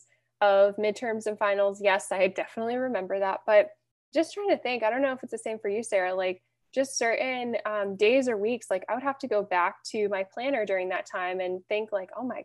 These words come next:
gosh, I had so much going on." But I was on autopilot and very, um, in this, like, what we call hypnosis state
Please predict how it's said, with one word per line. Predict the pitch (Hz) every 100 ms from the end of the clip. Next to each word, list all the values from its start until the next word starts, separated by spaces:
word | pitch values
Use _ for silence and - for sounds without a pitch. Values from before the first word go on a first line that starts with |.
| -
gosh, | 202 220 185 208
I |
had | 202 -
so | 220
much | 208 -
going | 190 180
on." | 214 180
But | 185 170 - _ _ _
I | 277
was | 370 359
on | 311
autopilot | - 247 302 302 190 175 175 -
and | 202 190 190 190 214 - _ _ _ _ _ _ _ _ _ -
very, | 247 254 262 285 277 -
um, | 226 220 214 196 190 -
in | 240
this, | 240 233 247
like, | 208 196 - _ _ _ _ _ _ -
what | 233
we | 233
call | - 220 208 190
hypnosis | - 240 214 214 226 208 -
state | - 208 202